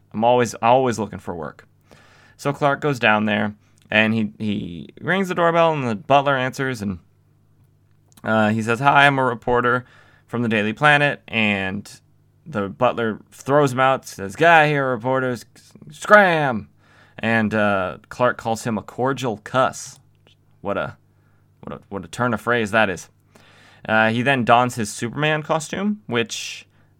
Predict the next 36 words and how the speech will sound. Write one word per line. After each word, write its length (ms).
throughout 400
this 340
issue, 540
it's 580
the 300
shield 420
on 160
it 160
is 320
missing 380
the 80
yellow, 420
which 140
I 100
think 160
is 100
weird. 260
It 260
could 140
have 100
just 140
been 100
a 40
m-, 280
mistake, 460
but 220
it, 120
it 220
makes 220
the 60
costume 380
look 160
weird 300
for 260
whatever 260
reason. 320